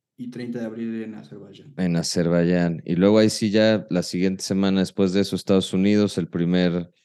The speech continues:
Speaker 2: Gran premio allá, que es el de Miami. Luego
Speaker 1: Ya.
Speaker 2: ya empezamos, eh, con las carreras europeas. Viene Monza, Mónaco, España. Se va a poner interesante, eh, en los siguientes meses, definitivamente.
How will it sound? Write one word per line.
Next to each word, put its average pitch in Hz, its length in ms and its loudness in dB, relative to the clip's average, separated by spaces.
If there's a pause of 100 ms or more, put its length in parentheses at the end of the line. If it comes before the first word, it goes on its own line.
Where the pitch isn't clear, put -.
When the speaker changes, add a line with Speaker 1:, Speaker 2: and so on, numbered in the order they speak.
(340)
Speaker 2:
Gran 90 280 0
premio 95 260 4
allá, 127 300 4
que 98 80 -6
es - 100 -6
el 92 100 0
de 90 100 0
Miami. 127 680 2
Luego 92 640 0
Speaker 1:
Ya. - 80 -12
Speaker 2:
ya 90 140 -2
empezamos, 90 760 -6
eh, 82 240 0
con 82 140 -2
las 78 160 -2
carreras 87 400 2
europeas. 90 480 2
Viene 85 240 0
Monza, 95 380 -2
Mónaco, 85 440 -2
España. 90 540 0 (420)
Se - 100 -4
va 123 80 6
a 131 40 2
poner 131 220 4
interesante, 95 1080 2 (640)
eh, 80 640 0 (720)
en 87 100 -4
los 82 120 -2
siguientes 90 460 2
meses, 80 280 -2
definitivamente. 71 760 -6